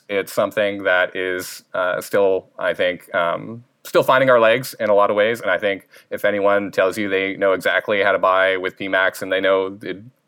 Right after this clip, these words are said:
perfect strategy, they're wrong, 'cause we're, we've tested a million and it, it seems to work, uh, a different way for each client. So I think, uh, yeah, the continued development of P max is certainly something I'm looking forward to. Um, as well, the,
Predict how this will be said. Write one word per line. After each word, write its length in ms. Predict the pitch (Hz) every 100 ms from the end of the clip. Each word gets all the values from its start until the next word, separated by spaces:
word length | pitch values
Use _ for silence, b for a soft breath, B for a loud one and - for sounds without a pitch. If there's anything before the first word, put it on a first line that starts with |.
| _
perfect 340 | - 139 143 -
strategy, 520 | 127 110 107 107 104 B B
they're 100 | - 95
wrong, 320 | 120 139 139
'cause 160 | 104
we're, 180 | 101 110 -
we've 180 | 113
tested 320 | - 113 - 107
a 40 |
million 380 | 104 127 143 143
and 380 | 107 101 98 95
it, 220 | 101 87
it 140 | - -
seems 180 | 117
to 80 | 101
work, 320 | 107 104 - -
uh, 380 | 101 95 92 90 -
a 100 | -
different 260 | 107 113 117
way 120 | 101
for 160 | 92 98
each 100 | -
client. 300 | 95 85 76
So 260 | 92 87 - B B
I 100 | 90
think, 280 | 92 90 -
uh, 380 | 95 90 90 90
yeah, 140 | 90
the 100 | 87
continued 440 | - 101 117 104 101
development 420 | 92 95 92 87
of 80 | -
P 160 | 98
max 400 | 95 92 87 - -
is 140 | 87
certainly 320 | - 92 90
something 320 | 85 90 98
I'm 100 | 87
looking 240 | 90 85 90
forward 300 | - 87 85
to. 300 | 92 87 87 _ B B B
Um, 300 | 87 85 82
as 160 | 110 98
well, 240 | 95 104
the, 500 | 104 101 95 95 95